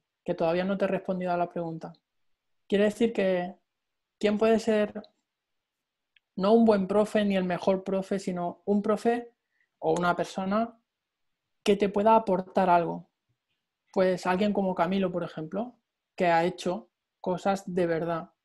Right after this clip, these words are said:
que tiene ejemplos suyos para contar, que te puede responder de cero a cien, eh, lo que ha hecho. Se habrá equivocado, habrá acertado, como yo, como cualquiera que,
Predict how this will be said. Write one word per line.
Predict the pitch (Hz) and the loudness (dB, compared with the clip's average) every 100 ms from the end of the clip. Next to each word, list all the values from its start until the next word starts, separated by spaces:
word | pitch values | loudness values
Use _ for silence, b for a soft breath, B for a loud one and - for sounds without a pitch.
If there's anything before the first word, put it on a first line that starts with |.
| _ _ _ _ _ _ | _ _ _ _ _ _
que | 202 | -4
tiene | 190 190 190 | 0 0 0
ejemplos | - 196 220 240 - | -2 0 2 0 -2
suyos | - 196 202 | -2 0 0
para | 202 208 190 | 2 2 2
contar, | 170 160 170 160 160 _ _ _ _ _ _ _ _ | -4 -4 -2 -2 -6 _ _ _ _ _ _ _ _
que | 202 196 | 2 2
te | 196 | 0
puede | 185 202 226 | -2 2 4
responder | 226 220 214 208 220 240 | 4 2 0 0 0 0
de | 208 185 | 0 0
cero | 208 208 214 | 2 2 2
a | 180 | 0
cien, | - 226 262 277 - _ _ _ _ _ _ _ _ _ | -2 2 2 0 -8 _ _ _ _ _ _ _ _ _
eh, | 196 185 180 175 175 170 170 170 175 | -4 -2 -2 -2 -2 -2 -4 -6 -2
lo | 175 | 0
que | 175 | 2
ha | 180 | 2
hecho. | 175 175 208 247 - _ | 2 0 -4 -4 -8 _
Se | - | -2
habrá | 180 175 175 | 0 2 0
equivocado, | 175 190 196 202 202 202 226 233 | 0 -2 -2 0 2 2 -2 -2
habrá | 175 170 | 0 2
acertado, | 175 180 175 185 190 214 226 | 0 0 -4 0 0 2 0
como | 175 160 160 | -2 -6 -4
yo, | 190 220 220 | 0 0 0
como | 190 170 170 170 170 | -4 -4 -4 -6 -8
cualquiera | 165 175 185 190 196 | -8 -6 -2 0 0
que, | 190 185 180 | -2 -4 -4